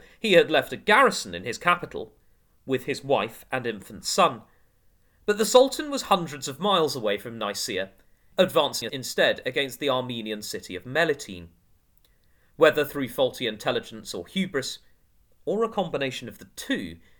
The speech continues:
Killik Arslan had decided that the Crusaders were not his priority.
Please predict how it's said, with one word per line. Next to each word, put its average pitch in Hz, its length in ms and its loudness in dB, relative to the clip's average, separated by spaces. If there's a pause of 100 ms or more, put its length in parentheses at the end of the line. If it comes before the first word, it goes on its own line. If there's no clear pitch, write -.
(420)
Killik 254 280 2
Arslan 110 420 -2
had 123 160 -12
decided 107 540 -4
that 127 100 -8
the 135 80 -10
Crusaders 131 640 -2
were 139 100 0
not 131 340 -4
his 98 140 -14
priority. 113 720 -2